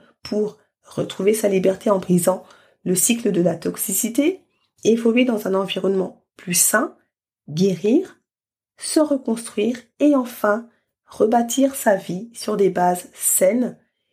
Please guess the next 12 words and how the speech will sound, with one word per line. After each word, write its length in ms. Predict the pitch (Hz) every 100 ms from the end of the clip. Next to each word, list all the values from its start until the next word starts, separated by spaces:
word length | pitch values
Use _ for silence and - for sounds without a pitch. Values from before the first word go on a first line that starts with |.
| _
et 100 | 220
solides. 600 | 220 214 190 156 156 - _ _ _ _ _ _ _ _ _ _ _ _ _ _ _ _ _
Sur 200 | - 277
ces 140 | - 254
bonnes 220 | 277 294
paroles, 400 | 269 247 294 311
cette 260 | - 208
émission 380 | 185 185 - 190
touche 240 | 180 185 190
à 60 |
sa 160 | 196 202
fin. 320 | - 285 381